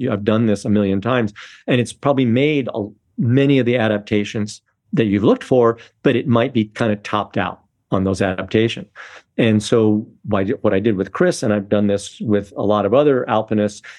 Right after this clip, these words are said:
is we switched up and we did this more high intensity.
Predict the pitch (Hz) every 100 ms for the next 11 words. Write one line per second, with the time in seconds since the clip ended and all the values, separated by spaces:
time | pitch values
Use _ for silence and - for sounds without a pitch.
0 | _ 127 107 - _ 117 - 139 - 113
1 | - - _ - 110 107 123 117 107 104
2 | - 113 107 110 135 139 160 139 143 -
3 | 117 110 113 101 104